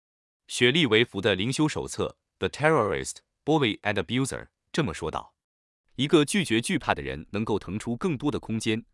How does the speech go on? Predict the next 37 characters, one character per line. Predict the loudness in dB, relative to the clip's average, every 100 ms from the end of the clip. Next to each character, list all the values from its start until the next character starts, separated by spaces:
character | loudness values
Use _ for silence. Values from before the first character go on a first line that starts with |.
| _
更 | 0 0
自 | 0 -2
由， | -4 -10 -14 _ _
让 | 6 6 4
未 | 0
来 | 2 0
更 | -2 -4
明 | -4 -4
亮、 | -2 -4 -8 _
充 | -6 -4
满 | -4 -6 -6
梦 | -4 -4
想 | -6 -10
和 | -10
希 | -6 -2
望。 | -2 -4 _ _ _ _ _ _ _
活 | 0 2
出 | 4 2
这 | 4 4
生 | 2
命 | 0 0
的 | 0
上 | 0 0
帝 | -2
的 | -4
子 | -6
民 | -10 -8 -8 -10 _
是 | -2 -2
独 | -2 -6
特 | -2 -2
的， | -4 -10 _
抛 | 0 2
开 | 2 0
任 | 2 2
何 | 2 -8
惧 | -8
怕， | -8 -8